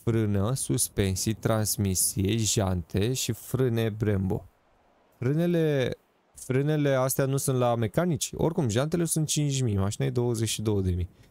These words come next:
Cu toate modificările pe care le-ai face, nu știu dacă rentează, mașina fiind, uh, cum v-am zis, doisprezece mii. Skoda Superb, este doisprezece mii în showroom. Acum, ce am mai putea vedea noi?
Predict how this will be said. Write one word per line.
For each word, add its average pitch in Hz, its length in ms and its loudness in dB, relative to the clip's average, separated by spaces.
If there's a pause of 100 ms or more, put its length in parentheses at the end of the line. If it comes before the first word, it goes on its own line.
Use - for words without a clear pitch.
(260)
Cu - 80 -4
toate 170 260 0
modificările 165 720 0
pe 113 140 -2
care 110 240 0
le-ai 98 180 2
face, 120 640 0 (760)
nu 147 300 -2
știu 190 220 -4
dacă 185 300 -2
rentează, 151 720 -2
mașina 120 340 -2
fiind, 139 360 -2
uh, 127 480 2 (340)
cum 127 280 0
v-am 117 280 2
zis, 127 240 0
doisprezece 135 880 0
mii. 101 300 -2 (800)
Skoda 127 380 0
Superb, 113 480 -2
este 107 260 0
doisprezece 127 800 0
mii 120 180 2
în 92 80 0
showroom. 90 460 0 (540)
Acum, 123 360 0
ce - 160 0
am 139 80 2
mai 156 140 0
putea 139 280 0
vedea 127 380 0
noi? 117 520 0